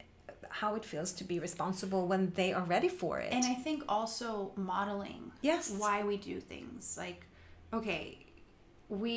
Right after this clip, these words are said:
Speaker 2: you know, this is, this is why I'm packing my bag like this. Oh, I, I'm gonna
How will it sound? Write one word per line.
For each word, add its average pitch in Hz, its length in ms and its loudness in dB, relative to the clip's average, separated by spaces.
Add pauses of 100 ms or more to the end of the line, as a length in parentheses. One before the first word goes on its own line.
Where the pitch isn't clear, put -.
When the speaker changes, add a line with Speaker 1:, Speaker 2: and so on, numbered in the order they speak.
(240)
Speaker 2:
you 208 160 -2
know, 180 140 -2 (240)
this 214 260 2
is, 208 280 -2 (100)
this 233 240 4
is 202 180 0
why 185 420 2
I'm 180 180 -2
packing 175 380 -4
my 156 140 -4
bag - 340 -2
like - 240 -8
this. - 300 -4
Oh, 220 220 8
I, 175 360 4
I'm 214 220 2
gonna 247 360 4